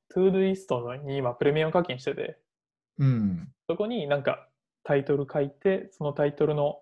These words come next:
Speaker 1: トゥードゥにコメントつけていくみたいな感じで
Speaker 2: はいはいはい。
Speaker 1: 管理をしてて。で、えっと、ある程度まとまったら、どこかに、まあ、社内なら社内ウィキみたいなところにドキュメントにして置いとくみたいな。
Speaker 2: うんうん。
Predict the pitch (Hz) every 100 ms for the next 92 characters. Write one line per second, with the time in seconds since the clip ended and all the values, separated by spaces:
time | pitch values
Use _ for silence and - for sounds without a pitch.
0 | _ _ 160 156 160 170 175 139 135 131
1 | 135 147 135 131 127 123 123 123 123 120
2 | 127 _ _ _ _ _ _ _ 98 87
3 | 95 98 135 143 123 127 147 - - -
4 | - - _ _ _ _ _ _ _ _
5 | _ _ _ _ - 226 220 185 180 175
6 | 208 202 135 127 127 151 156 - 190 190
7 | 147 - _ _ - 151 135 131 123 135
8 | _ _ _ _ _ _ - 147 185 135
9 | 123 123 131 135 135 135 131 127 123 123
10 | 131 135 185 151 131 135 127 131 127 -
11 | 190 - - _ - 147 - - - -
12 | - - - _ _ _ _ _ _ -
13 | 113 - 82 90